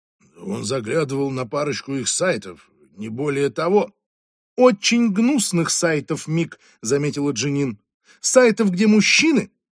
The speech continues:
разговаривают о своём желании наказывать женщин за собственную половую несообразность». «Именно!» рявкнул зампомком. «Чего ещё вам надо?» «Ну,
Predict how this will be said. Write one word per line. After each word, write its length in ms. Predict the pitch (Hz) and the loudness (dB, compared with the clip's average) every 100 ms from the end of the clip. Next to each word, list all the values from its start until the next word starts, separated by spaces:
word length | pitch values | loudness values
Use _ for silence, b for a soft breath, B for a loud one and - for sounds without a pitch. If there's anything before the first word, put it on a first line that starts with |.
| _ _ | _ _
разговаривают 800 | 156 175 156 202 233 233 208 208 | 0 2 2 2 4 4 2 2
о 60 | 196 | 0
своём 320 | 190 208 185 | 2 2 2
желании 500 | 185 208 214 220 214 | 2 0 2 2 4
наказывать 640 | 196 170 196 170 185 165 | 2 0 -2 -2 -2 -2
женщин 680 | 123 262 240 - - 156 131 | -2 2 2 2 -2 -2 0
за 160 | 170 | 0
собственную 840 | 240 247 208 - 220 220 220 220 | 2 0 -2 -6 -4 0 2 0
половую 680 | 208 220 208 175 175 202 202 | 0 0 0 0 2 2 4
несообразность». 1160 | 196 190 - 196 180 226 240 131 120 101 - - _ _ _ _ _ | 4 2 0 -2 0 2 2 0 -4 -8 -10 -14 _ _ _ _ _
«Именно!» 760 | 381 415 415 370 339 294 185 101 _ - | 6 8 8 4 2 2 0 -2 _ -4
рявкнул 460 | 156 185 - 156 | 0 0 -2 -6
зампомком. 760 | 135 185 - 175 156 180 175 - _ b b | -2 -2 0 -2 0 0 -2 -4 _ b b
«Чего 340 | - 311 381 381 | 2 4 6 6
ещё 380 | 302 - 359 | 4 4 4
вам 220 | 330 294 302 | 6 4 4
надо?» 460 | 294 240 170 - _ _ _ _ _ _ _ _ _ | 2 4 2 0 _ _ _ _ _ _ _ _ _
«Ну, 560 | - - 50 50 50 | -20 -12 -10 -10 -12